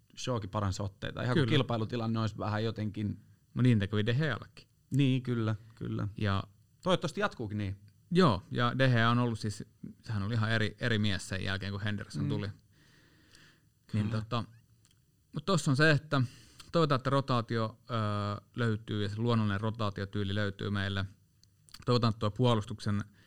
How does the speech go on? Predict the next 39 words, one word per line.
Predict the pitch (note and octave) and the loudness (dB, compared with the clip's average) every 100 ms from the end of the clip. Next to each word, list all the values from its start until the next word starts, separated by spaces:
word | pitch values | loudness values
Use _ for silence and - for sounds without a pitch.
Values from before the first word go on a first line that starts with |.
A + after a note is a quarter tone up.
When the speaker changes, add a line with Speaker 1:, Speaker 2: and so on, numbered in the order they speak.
| - _ - | -20 _ -2
Speaker 2:
tilkitseminen, | A#2+ A2 G#2 - G2+ G2+ | 2 2 0 0 0 0
että | F#2+ | -2
sieltä | G#2 G#2+ | -4 0
löytyy | A2 G2+ G2+ | 2 2 -2
nyt | G2 G2+ | -4 -4
sitten, | G#2 - G2+ | -6 -4 -6
että | G#2 | -2
vaikka | G2+ - | -4 -2
se | A2+ | -2
olisi | D3 - | 0 0
Victor | B2+ A2 - A2+ | -2 -4 -2 0
ja, | A2 G#2+ G#2+ - | 2 2 0 -2
ja | G#2+ G2+ - | -2 -2 0
Ari, | A2 A2 G#2 - | 0 2 0 -2
jotka | G2 - G#2 - | -10 -4 -4 -4
toimii | A2+ G#2+ G#2+ | -2 0 -2
siinä | G#2 G2+ | -4 -2
keskellä | G#2+ G2+ - G#2 G#2 | -2 -2 -2 -2 -2
ja | G2+ | -2
Tuanzebe | G#2+ G2+ - G#2 | -4 -4 -6 -6
sit | G#2 - | -6 -8
ottaa | A2 - G#2+ | -10 -6 -4
niitä | G2+ G#2+ | -2 -2
jämäminuutteja, | G#2+ G#2 G#2 G2+ - G#2 | -2 -2 -6 -8 -6 -6
niin | G2+ | -4
toivottavasti | A2+ G#2+ - A2 | -4 -4 -4 -6
se | |
vaan | G#2+ G#2 G#2 - - _ _ _ | -2 -2 -4 -8 -20 _ _ _
stabiloitus | - - C3+ B2+ G#2+ G#2+ G#2 G#2+ - - | -12 2 4 6 4 2 0 -4 -6 -4
ja | G#2+ G2+ G2 - - | -2 0 -2 -6 -6
noi | G#2+ G#2+ A2 | -4 -2 0
helpot | A#2 A2 A2+ | 0 0 -4
virheet | G#2+ G#2 G2+ G2 G2+ | -4 -2 -2 -6 -6
jäisi | G2+ - | -8 0
veke, | B2 B2+ A2+ G#2 - - _ _ _ _ _ | 0 0 -2 -2 -8 -20 _ _ _ _ _
itseluottamus | C3 - A#2 G#2+ G#2+ G2+ - | -4 0 0 -2 -2 -4 -2
kasvaisi | A#2+ A#2 - A2 G#2+ G#2 G2 - | 0 0 0 -2 0 0 -4 -8
ja | |
se, | G#2+ G#2 | -2 -2